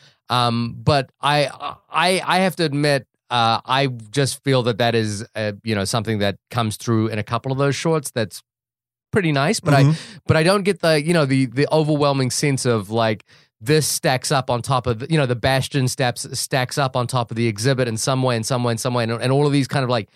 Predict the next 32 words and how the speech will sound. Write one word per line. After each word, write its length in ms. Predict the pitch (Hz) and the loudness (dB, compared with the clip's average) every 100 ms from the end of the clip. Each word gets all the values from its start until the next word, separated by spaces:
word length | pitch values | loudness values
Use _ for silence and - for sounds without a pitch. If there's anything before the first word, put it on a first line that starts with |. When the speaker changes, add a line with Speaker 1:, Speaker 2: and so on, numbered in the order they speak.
| - _ | -20 _
Speaker 1:
start 320 | - 165 147 - | -4 -2 -2 -2
adding 320 | 143 143 135 135 | -2 0 2 0
up 140 | 131 | -2
to 100 | 120 | -4
be 100 | 117 | -4
greater 440 | 101 113 127 127 113 | -2 0 2 2 0
than 180 | 113 | 0
the 80 | 110 | -2
sum 220 | 104 117 | -2 -2
of 100 | 107 | -4
their 140 | 98 98 | -4 -4
parts. 320 | 135 101 120 | -2 -2 -2
And 80 | 117 | -4
I, 80 | - | 0
and 100 | 143 | 0
I 60 | |
wonder, 400 | 147 190 208 170 - - _ - | 2 2 2 0 0 -10 _ -2
is 140 | 160 | 0
that 160 | 139 120 | 2 2
necessary? 680 | 165 220 196 226 240 247 226 - _ - | 2 2 2 2 2 2 -2 -10 _ 0
Is 160 | 156 165 | 2 2
it 120 | - | 0
kind 280 | 147 170 160 | 0 2 2
of 100 | 123 | 0
happening 540 | 117 160 160 165 147 | -2 -2 0 -2 0
organically 800 | 139 123 135 139 156 - 160 143 | -2 -2 0 0 0 0 0 0
be-, 240 | 120 127 117 104 _ | 0 -2 -2 -6 _
through 140 | 131 123 | 0 2
people 360 | 139 139 139 | 2 0 0
just 200 | 127 123 | -2 -4
kind 220 | - 123 | -2 0
of 200 | 117 107 | 2 0